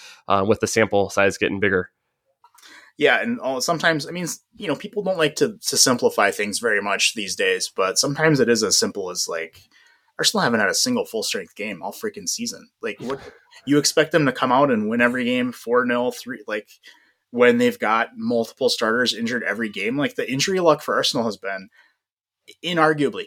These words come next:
Speaker 2: terrible, like,
Speaker 1: Mm-hmm.
Speaker 2: really, really bad. Bukayo Saka finally missed a game. Like, how bad of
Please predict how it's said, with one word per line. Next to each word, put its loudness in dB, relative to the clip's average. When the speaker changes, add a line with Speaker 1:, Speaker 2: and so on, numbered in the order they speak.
Speaker 2:
terrible, -6
like, -6
Speaker 1:
Mm-hmm. 2
Speaker 2:
really, 4
really 2
bad. -2
Bukayo 2
Saka 0
finally 0
missed -2
a -8
game. -8
Like, -14
how -2
bad 2
of -2